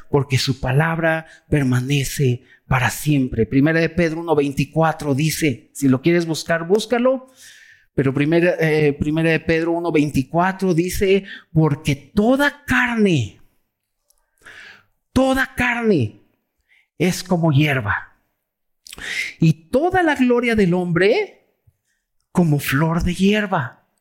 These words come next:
Y fíjate lo que dice, por eso ahorita que Miguel dijo que estábamos viejitos, dije, "Pues sí, para allá vamos". Fíjate lo que dice,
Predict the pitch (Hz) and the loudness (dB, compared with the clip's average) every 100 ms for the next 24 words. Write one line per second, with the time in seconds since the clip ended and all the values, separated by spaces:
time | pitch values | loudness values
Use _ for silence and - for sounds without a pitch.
0 | - 151 135 214 214 220 190 202 220 202 | -2 0 2 2 2 0 0 0 0 0
1 | 208 233 220 - 190 165 180 196 196 220 | 0 0 -2 -2 0 2 2 2 0 0
2 | 220 214 - - _ 131 - 131 170 214 | 0 -4 -20 -20 _ -4 0 0 2 0
3 | 233 214 208 190 233 202 180 180 147 139 | 0 -2 -4 0 2 2 0 -2 -4 -4
4 | 190 185 123 135 160 311 233 - - _ | -4 -2 -2 0 -2 -4 -8 -12 -18 _
5 | _ - - _ 170 202 220 214 196 196 | _ -20 -20 _ 0 2 0 -2 -2 -2
6 | 208 214 120 - | 0 0 0 -4